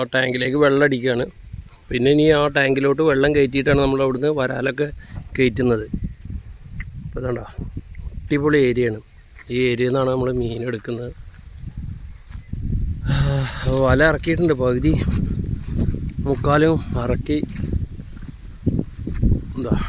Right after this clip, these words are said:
ഏകദേശം ഇനി ഈ കരയിലേക്ക് അടുക്കാറായി. അങ്ങനെ വളഞ്ഞ്, ഇതാണോ, അങ്ങനെ വളഞ്ഞ് അങ്ങനെ ചുറ്റി വരും. ഇവർക്കറിയില്ല എത്രത്തോളം മീൻ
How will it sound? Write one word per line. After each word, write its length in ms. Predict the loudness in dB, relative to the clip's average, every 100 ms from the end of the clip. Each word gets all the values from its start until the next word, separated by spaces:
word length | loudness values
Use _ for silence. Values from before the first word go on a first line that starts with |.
| -6 -8
ഏകദേശം 380 | -4 -4 -2 2 2
ഇനി 100 | 2 0 -2 -2 -2 -4 -4 -2 0 0 0
ഈ 20 | 0 2
കരയിലേക്ക് 640 | 2 0 0 0 0 -2 -4 -6 -6
അടുക്കാറായി. 560 | -4 -2 0 2 0 -4 -10 -2 -2 -2 -4 -8 -10 -10 -12 -10 -10 -6 -4 -4 -4
അങ്ങനെ 240 | -4 -2 -2 0
വളഞ്ഞ്, 440 | 0 0 2 4 4
ഇതാണോ, 260 | 4 0 -4 -8 -8
അങ്ങനെ 260 | -6 0 2 2
വളഞ്ഞ് 400 | 2 0 0 -2 -6 -12 -12 -12 -16 -10 -6
അങ്ങനെ 200 | -2 0 0
ചുറ്റി 260 | -4 -4 2
വരും. 200 | 2 0 -12 -16 -14 -14 -12 -14 -14 -14 -14 -16 -16 -16 -16 -14 -8
ഇവർക്കറിയില്ല 640 | -6 2 4 4 4 4 4
എത്രത്തോളം 420 | 2 0 2 2 2
മീൻ 180 | 4